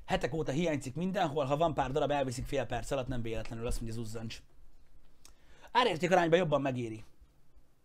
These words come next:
Igen, a kvadrók is jobban bírják a terhelést, csak a, ö, a, a, a kvadrókkal az a baj, rohadt drágák. Mondjuk régebbit vehettek jobb áron, na mindegy. Predrog öt hónap-,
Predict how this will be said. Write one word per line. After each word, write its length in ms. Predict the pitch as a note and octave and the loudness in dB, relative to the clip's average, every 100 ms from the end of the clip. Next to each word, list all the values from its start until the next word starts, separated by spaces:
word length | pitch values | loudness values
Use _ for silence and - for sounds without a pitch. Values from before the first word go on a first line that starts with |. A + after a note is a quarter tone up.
| _ - _ - - - - - - - - - - | _ -20 _ -20 -20 -20 -20 -20 -20 -20 -20 -18 -2
Igen, 180 | C#4 B3+ | 4 4
a 60 | |
kvadrók 440 | G3 C4 A#3 A3 E3+ | 6 8 8 6 4
is 120 | F3 | 0
jobban 240 | F#3+ E3+ | 4 4
bírják 260 | E3 E3 D#3 | 6 4 2
a 60 | D3+ | 4
terhelést, 480 | D#3 D3+ F3+ F3+ | 4 6 4 2
csak 200 | - D#3+ | 2 2
a, 360 | D#3+ D3+ D3+ D3 | 4 4 4 2
ö, 440 | D#3+ D#3+ D#3 D#3+ D#3 C#3+ - - - - - - - - - | 4 6 8 8 8 4 -12 -20 -20 -20 -20 -20 -20 -20 -2
a, 100 | - | 6
a, 320 | D3 D3 D3 D3 - - - D#3 D3+ C3+ - - | 8 10 10 6 -4 -8 2 4 4 0 -6 -6
a 60 | |
kvadrókkal 500 | C#3+ A#3 G3 E3 F3+ | 6 8 10 8 8
az 100 | F3 | 8
a 40 | D3 | 8
baj, 160 | D3 | 10
rohadt 240 | D#3 C#3 A#2 | 10 8 2
drágák. 560 | A2 G#2+ A2+ - - - - - - | -2 -4 -6 -10 -12 -14 -16 -18 -4
Mondjuk 220 | G4+ A#4 A#4 | 8 10 10
régebbit 360 | F#3+ F3+ F#3 | 10 4 4
vehettek 600 | E3+ A#2+ A2 - A#2+ - - - - | 2 0 -2 -6 -8 -10 -18 -20 -6
jobb 260 | B2+ A#2+ | -4 2
áron, 260 | B2+ B2 F#3+ | 2 4 2
na 100 | C#4 | 0
mindegy. 300 | G#3 B2 A2 | -2 -4 0
Predrog 320 | A#3+ B3 E3 | 0 2 0
öt 160 | A#3+ - | -4 -4
hónap-, 320 | A#3+ A3 | -4 -4